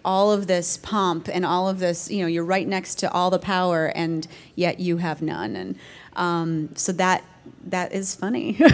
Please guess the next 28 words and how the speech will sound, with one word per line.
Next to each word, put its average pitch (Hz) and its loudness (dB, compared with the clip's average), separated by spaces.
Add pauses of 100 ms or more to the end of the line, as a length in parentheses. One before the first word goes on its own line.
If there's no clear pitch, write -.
(1000)
Um, 190 6 (240)
and 214 4
yeah, 220 8
as 180 2
far 202 2
as 208 4
Vice 185 0
President 180 0
Biden 180 0
goes, 156 -2
I 175 4
think, 175 0
I 190 2
mean, 170 4
he's 202 0
just, - -2
he's 180 -6
just 190 -2
found 180 2
his 160 -2
wheelhouse, 170 -2
hasn't 170 -2
he? - -2
He's 165 -2
just, 170 -6
like, 165 0 (480)
you 208 0
know, 151 0